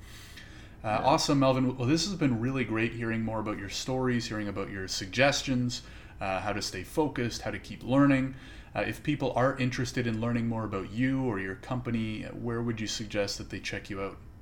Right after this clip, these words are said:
Speaker 2: Yeah, the number one would be at my website, which is mellow multimedia dot com, and Mellow is M E L L O, and then multimedia dot com. Um, and also you can check me out on LinkedIn. You can just type in my name, Melvin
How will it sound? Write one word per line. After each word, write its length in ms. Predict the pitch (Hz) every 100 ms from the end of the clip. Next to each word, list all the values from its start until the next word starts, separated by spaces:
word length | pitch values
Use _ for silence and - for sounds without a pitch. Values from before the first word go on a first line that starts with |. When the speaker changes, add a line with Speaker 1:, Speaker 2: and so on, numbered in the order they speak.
| - - - - - -
Speaker 2:
Yeah, 80 | 131
the 80 | 104
number 240 | 117 131
one 200 | 123 131
would 100 | 104
be 140 | 101 101
at 160 | 95
my 100 | 90
website, 580 | 87 92 95 - 113 110 -
which 220 | 90 -
is 260 | 90 85
mellow 300 | - 92 92
multimedia 720 | 90 90 90 87 87 90 87 78
dot 260 | 85 -
com, 400 | - 90 90 92 - -
and 340 | 85 90 90 87
Mellow 380 | 90 92 90
is 200 | 85 87 -
M 200 | 92 90
E 260 | - 92 90
L 160 | - -
L 200 | 87 85
O, 260 | 90 92 98 - - - - -
and 100 | 82
then 140 | 87
multimedia 580 | 87 87 90 87 90 85
dot 220 | 82 -
com. 420 | - 90 90 92 90 -
Um, 260 | 87 87
and 80 | 90
also 220 | 113 -
you 60 | 113
can 100 | 95
check 200 | 104 -
me 80 | 92
out 280 | 92 90 -
on 220 | 85 85
LinkedIn. 520 | 87 90 80 87 87
You 80 | 82
can 60 |
just 160 | 92 -
type 180 | 87 82
in 100 | 87
my 160 | 82
name, 400 | 82 85 85 85 - - -
Melvin 460 | 87 87 87 85